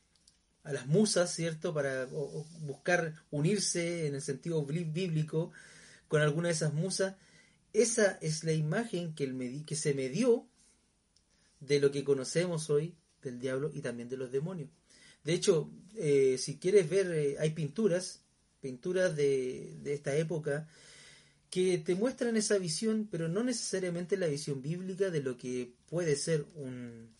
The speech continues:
Eh, Satanás o un demonio. Satanás tiene, eh, en hebreo, a Satán, eh, significa, en uno de sus significados más básicos, tiene que ver con el,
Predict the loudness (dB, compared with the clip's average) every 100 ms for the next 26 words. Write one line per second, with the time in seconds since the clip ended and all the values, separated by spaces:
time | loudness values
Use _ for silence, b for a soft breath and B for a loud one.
0 | _ _ _ -14 -10 -10 -10 -12 -14 -18
1 | _ _ -6 -2 -2 -2 -2 -2 -4 -6
2 | -4 -4 -4 -10 B B -4 2 2 2
3 | -2 -6 -6 -8 -16 -6 -6 -2 2 4
4 | 4 6 4 2 -2 -2 0 0 0 -4
5 | -10 _ B B B B B B -2 2
6 | 2 0 -8 -16 -20 _ _ _ _ _
7 | _ _ -2 0 0 0 -2 0 2 2
8 | 0 -4 -4 -2 -2 -4 -6 -6 -4 0
9 | 2 2 0 -2 -2 0 0 -2 -6 -2
10 | -2 -2 -4 -4 -6